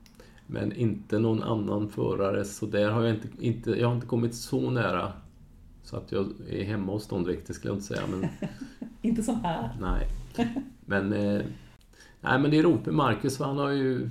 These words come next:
Speaker 1: följt mycket, som sagt, så det är ju en människa som jag känner bra,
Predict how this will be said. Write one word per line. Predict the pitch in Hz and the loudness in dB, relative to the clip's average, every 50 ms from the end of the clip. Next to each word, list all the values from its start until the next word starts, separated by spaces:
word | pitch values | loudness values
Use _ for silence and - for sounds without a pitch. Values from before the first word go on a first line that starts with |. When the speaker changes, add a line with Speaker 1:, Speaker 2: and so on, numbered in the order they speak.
| - | -6
Speaker 1:
följt | - - 120 113 101 - - | -4 0 0 0 0 0 0
mycket, | 127 113 - - - 107 104 | -2 -2 -2 0 -2 -2 -2
som | - 110 | -4 -6
sagt, | 117 - - - - | -4 -4 -4 -6 -6
så | - - | -6 -4
det | 110 107 | 0 4
är | 110 117 120 120 113 113 | 4 4 4 4 2 0
ju | 110 110 | 0 0
en | 107 110 - - - - - - - - - - - - - _ _ _ _ - - _ - - - | -2 -2 -4 -6 -8 -10 -10 -12 -14 -18 -20 -20 -20 -20 -20 _ _ _ _ -20 -20 _ -20 -14 -8
människa | 107 104 95 87 85 98 104 | -4 -2 -2 -2 -2 -6 -8
som | 101 - 95 - | -8 -8 -6 -6
jag | 87 87 85 90 87 80 - _ - - _ - _ _ _ _ _ _ _ - | -4 -4 -6 -6 -10 -14 -20 _ -20 -20 _ -20 _ _ _ _ _ _ _ -12
känner | - - - 87 87 | -8 -6 -6 -4 -4
bra, | - - 95 98 - | -4 -4 -6 -6 -8